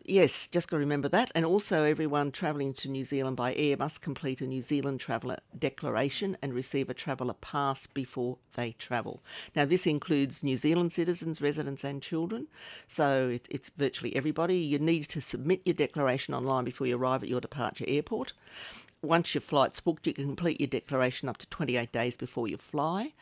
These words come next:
The declaration may take around thirty minutes to complete,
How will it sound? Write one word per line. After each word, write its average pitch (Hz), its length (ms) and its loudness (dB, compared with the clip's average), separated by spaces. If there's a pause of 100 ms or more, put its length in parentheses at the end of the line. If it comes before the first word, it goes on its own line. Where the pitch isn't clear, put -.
(380)
The 160 80 0
declaration 147 640 2
may 139 140 0
take 131 300 -4
around 123 240 -4
thirty 143 320 0
minutes 127 320 -2
to - 100 -6
complete, 151 540 -4